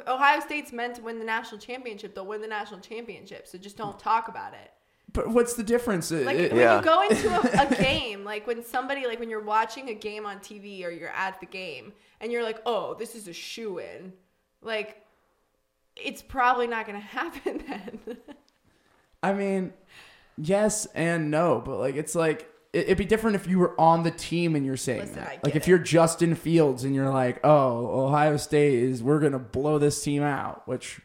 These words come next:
Speaker 2: like, yeah, usually do, but
Speaker 1: See, but you
Speaker 2: uh,
Speaker 1: can't, you can't say that.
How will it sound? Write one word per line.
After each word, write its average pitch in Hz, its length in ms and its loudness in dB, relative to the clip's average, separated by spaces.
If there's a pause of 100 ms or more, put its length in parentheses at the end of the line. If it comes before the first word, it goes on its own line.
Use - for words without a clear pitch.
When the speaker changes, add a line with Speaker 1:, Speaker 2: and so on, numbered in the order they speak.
(420)
Speaker 2:
like, 131 480 -8
yeah, 143 120 -6
usually 120 440 -6
do, 139 280 -6
but - 200 -10
Speaker 1:
See, 277 200 -10
but 247 280 -4
you - 60 -4
Speaker 2:
uh, - 120 -6
Speaker 1:
can't, 233 360 -12 (520)
you - 60 -20
can't 202 300 -14
say 208 220 -14
that. 113 360 -10